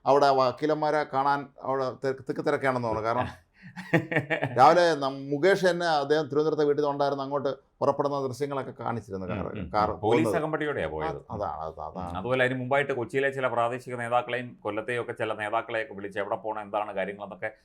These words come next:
Speaker 2: അന്വേഷിച്ചു എന്നാണ് ചില മാധ്യമ റിപ്പോർട്ടുകൾ പുറത്തു വരുന്നത്.
Speaker 1: ഓഹോ.
Speaker 2: ഉം. എന്താണ് വേണ്ടത്, ചില നിയമോപദേശം തേടുകയും മുതിർന്ന ചില, ഏഹ്, സി പി എമ്മിന്റെ പ്രവർത്തകരെയൊക്കെ അദ്ദേഹം നേതാക്കന്മാരെയൊക്കെ വിളിച്ച്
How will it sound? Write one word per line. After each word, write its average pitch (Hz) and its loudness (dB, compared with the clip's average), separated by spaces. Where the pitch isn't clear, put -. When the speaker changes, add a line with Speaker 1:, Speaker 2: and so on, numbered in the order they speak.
Speaker 2:
അന്വേഷിച്ചു 117 -4
എന്നാണ് 113 -6
ചില 104 -4
മാധ്യമ 101 -6
റിപ്പോർട്ടുകൾ 101 -4
പുറത്തു 85 -8
വരുന്നത്. 95 -6
Speaker 1:
ഓഹോ. 82 -10
Speaker 2:
ഉം. 78 -14
എന്താണ് 104 -2
വേണ്ടത്, 98 -6
ചില 98 -4
നിയമോപദേശം 107 -6
തേടുകയും 101 -4
മുതിർന്ന 143 4
ചില, 123 4
ഏഹ്, 123 -2
സി 127 -6
പി 120 -6
എമ്മിന്റെ 117 -4
പ്രവർത്തകരെയൊക്കെ 107 0
അദ്ദേഹം 92 -4
നേതാക്കന്മാരെയൊക്കെ 104 -2
വിളിച്ച് 98 -6